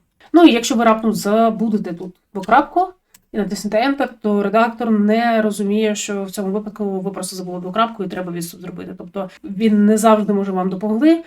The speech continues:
І в Python після всіх виразів, після всіх рядків коду, які ви написали і закінчили двокрапкою, треба робити відступ. Ну і давайте про всяк випадок просто тут запустимо цей код. Скажемо,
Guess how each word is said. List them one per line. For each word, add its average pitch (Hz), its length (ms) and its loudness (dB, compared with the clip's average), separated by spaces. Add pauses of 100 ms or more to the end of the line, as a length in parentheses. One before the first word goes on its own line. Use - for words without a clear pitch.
(140)
І 277 80 -4
в 226 80 -6
Python 294 320 6
після 226 280 -4
всіх 220 360 -4
виразів, 208 460 0 (220)
після 208 180 -8
всіх 233 220 -6
рядків 214 420 -2
коду, 208 200 0
які 190 140 -4
ви 185 100 -4
написали 185 460 -6
і 196 100 -10
закінчили 202 560 -4
двокрапкою, 240 760 0 (120)
треба 214 280 0
робити 175 260 -6
відступ. - 320 -14 (340)
Ну 285 140 2
і 233 40 0
давайте 202 260 0
про 202 140 -8
всяк 202 220 -8
випадок 190 300 -10
просто 202 340 -14
тут 190 280 -18
запустимо 196 440 -12
цей 208 180 -10
код. 320 360 0 (180)
Скажемо, 202 600 -4